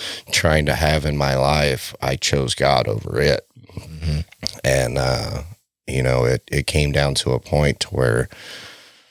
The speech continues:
Speaker 1: in my mind, in my brain, in my heart, in my soul, like, every part of my being was, was changed in that moment because I, like, I chose God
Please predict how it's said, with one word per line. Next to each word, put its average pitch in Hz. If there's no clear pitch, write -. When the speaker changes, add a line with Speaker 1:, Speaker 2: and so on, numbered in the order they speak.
Speaker 1:
in 87
my 80
mind, 90
in 76
my 71
brain, 90
in 78
my 69
heart, 85
in 73
my 65
soul, 78
like, 60
every 76
part 78
of 67
my 64
being 65
was, 58
was 71
changed 71
in 60
that 50
moment 58
because -
I, 60
like, -
I 73
chose 73
God 57